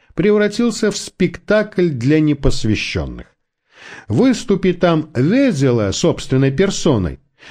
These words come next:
будь мой доклад более тенденциозен, это не изменило бы ровным счётом ничего.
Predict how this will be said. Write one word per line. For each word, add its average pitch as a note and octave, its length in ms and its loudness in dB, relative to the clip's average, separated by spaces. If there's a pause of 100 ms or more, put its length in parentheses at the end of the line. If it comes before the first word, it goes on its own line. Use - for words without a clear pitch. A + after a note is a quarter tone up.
(120)
будь G#3 380 0
мой F3+ 400 2
доклад D#3 640 0
более E3 460 2
тенденциозен, D#3 1300 0 (420)
это C3+ 280 0
не D#3 240 2
изменило F3 600 2
бы D#3+ 200 2
ровным G3+ 500 2
счётом A#2 800 -2
ничего. G2+ 680 -2